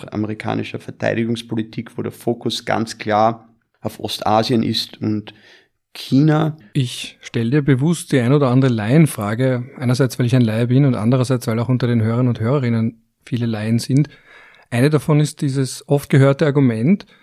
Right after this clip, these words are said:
Speaker 2: dass man gegen Russland ja gar nicht gewinnen kann, äh, weil es einfach viel mehr Material hat, weil es auch mehr Menschen hat und aus russischer Sicht ist es ja dann vielleicht auch wirklich Menschenmaterial, also dass man da wirklich Menschenmassen in die Schlacht schickt.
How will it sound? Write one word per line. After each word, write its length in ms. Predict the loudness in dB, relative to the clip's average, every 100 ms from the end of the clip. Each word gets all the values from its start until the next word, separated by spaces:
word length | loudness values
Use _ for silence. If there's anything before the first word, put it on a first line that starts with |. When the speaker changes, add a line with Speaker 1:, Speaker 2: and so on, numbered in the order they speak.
| _ _ _
Speaker 2:
dass 160 | 0
man 100 | 2
gegen 160 | 2 2
Russland 300 | 2 2 2
ja 80 | 4
gar 120 | 4
nicht 160 | 2 0
gewinnen 340 | 2 6 4
kann, 320 | 2 -6 -10 -16 _ -12
äh, 300 | -6 -6 -6
weil 320 | -4 -2 0
es 100 | -2
einfach 280 | 0 -2 -2
viel 240 | -2 0 4
mehr 100 | 4
Material 540 | 4 2 0 0 0
hat, 280 | 0 -2 -6
weil 180 | -4 -4
es 100 | -4
auch 220 | -6 -4
mehr 260 | -2 -2 -4 _ _
Menschen 580 | 0 0 0 0 0 -2 _
hat 360 | -2 -2 -2
und 180 | 0 0 0 -14 -20 _
aus 180 | -4 2
russischer 360 | 2 4 2
Sicht 220 | 2 0 0
ist 100 | 0
es 120 | 2
ja 60 |
dann 160 | 0 0
vielleicht 240 | -2 -2
auch 100 | 0
wirklich 220 | 0 0 0
Menschenmaterial, 960 | 2 2 2 2 2 0 0 -2 -4
also 240 | -4 -4 -8 -10 -14 -4
dass 100 | 2
man 80 |
da 80 | 2
wirklich 300 | 2 -4 -8 -14 _ _
Menschenmassen 800 | 0 2 2 0 0 -2 -2 -2
in 220 | 0 0
die 80 | 0
Schlacht 420 | -4 -6 -8 -8
schickt. 320 | -6 -6 -8